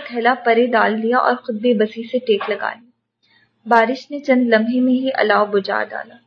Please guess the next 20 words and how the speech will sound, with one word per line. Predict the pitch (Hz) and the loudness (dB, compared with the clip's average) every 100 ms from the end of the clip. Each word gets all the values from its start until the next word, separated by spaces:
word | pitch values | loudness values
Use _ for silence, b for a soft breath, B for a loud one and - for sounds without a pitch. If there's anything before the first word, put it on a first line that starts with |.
| _ _ _ _ _ | _ _ _ _ _
تبھی | 247 240 294 | -4 2 2
قریب | 294 254 247 233 | 4 2 2 0
آتے | 220 220 254 | -2 -2 0
قدموں | 240 208 226 | 0 2 0
کی | 233 247 | 0 0
آواز | 208 220 220 | 2 0 -2
سنائی | 226 226 226 | -10 -10 -10
دی۔ | 247 240 - _ _ _ _ _ | -12 -18 -18 _ _ _ _ _
اس | 233 269 | -16 -4
نے | 254 | 2
گردن | 240 220 247 | 4 4 4
نہیں | 240 233 233 | 6 4 2
موڑی۔ | 214 - _ _ _ _ _ _ _ _ _ 220 | -2 -10 _ _ _ _ _ _ _ _ _ 0
جانتا | 233 233 269 | 0 0 -6
تھا | 269 285 | -4 -4
کہ | 277 285 | -2 2
وہ | 277 254 | 2 2
تالیا | 202 214 220 226 | 0 2 0 0
ہی | 226 214 | -6 -10
ہے، | - | -14